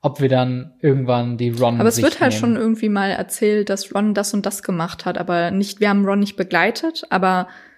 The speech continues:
Speaker 1: So posthum
Speaker 2: Ja,
Speaker 1: quasi.
Speaker 2: genau. Also es ist auf jeden Fall kein rein Harry-fokussierter Erzähler.
Speaker 1: Ja, wobei
Speaker 2: Ich hatte auch, also wenn ihr, wenn, wenn euch das interessiert, ich hatte das in der allerersten Folge von Radio Ravenclaw,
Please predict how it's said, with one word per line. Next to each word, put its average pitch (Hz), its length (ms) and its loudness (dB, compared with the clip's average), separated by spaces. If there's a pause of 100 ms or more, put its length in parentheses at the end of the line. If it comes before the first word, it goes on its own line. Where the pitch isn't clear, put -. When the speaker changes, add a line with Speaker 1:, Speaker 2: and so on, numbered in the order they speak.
(260)
Speaker 1:
So - 160 -8
posthum 110 680 -4
Speaker 2:
Ja, 208 220 4
Speaker 1:
quasi. 196 100 2
Speaker 2:
genau. 180 460 2 (320)
Also 196 340 2
es - 160 0
ist - 320 -2
auf 214 120 -2
jeden 233 180 4
Fall 220 240 2
kein 214 420 0
rein 190 480 0
Harry-fokussierter 190 1000 -2 (400)
Erzähler. 170 720 -4 (340)
Speaker 1:
Ja, 147 180 2
wobei 180 200 2
Speaker 2:
Ich 277 60 6
hatte 269 180 4
auch, 277 100 0
also 202 260 0
wenn 214 140 4
ihr, 208 120 0
wenn, 202 280 0
wenn 196 100 0
euch 202 120 -2
das 202 120 -4
interessiert, 226 380 -2
ich - 100 -4
hatte 214 140 -2
das 196 160 0
in 208 80 -2
der 175 100 0
allerersten 233 540 0
Folge 220 320 0
von 196 240 -4
Radio 196 320 0
Ravenclaw, 196 640 -2